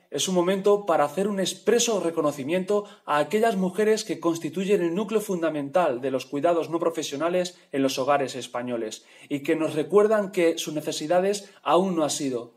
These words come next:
satisfechas. La igualdad está íntimamente ligada a la libertad, y la libertad es que cada mujer sea dueña de su destino y pueda salir a divertirse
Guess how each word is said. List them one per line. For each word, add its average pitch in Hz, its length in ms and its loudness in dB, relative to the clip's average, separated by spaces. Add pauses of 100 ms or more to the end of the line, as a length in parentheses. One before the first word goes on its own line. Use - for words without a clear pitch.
satisfechas. - 920 -10 (580)
La 135 120 6
igualdad 156 520 6 (320)
está 190 360 2
íntimamente 170 760 0
ligada 143 400 0
a 127 40 0
la 127 100 -2
libertad, 117 520 -4 (320)
y 151 60 -6
la 160 100 4
libertad 165 640 4 (140)
es - 140 -4
que 185 140 -2
cada 220 200 4
mujer 208 400 0
sea 185 300 2
dueña 180 320 0
de 147 80 0
su 147 140 -4
destino 123 540 -6 (300)
y 135 100 -6
pueda 202 240 4
salir 190 360 2
a 147 60 4
divertirse 160 800 0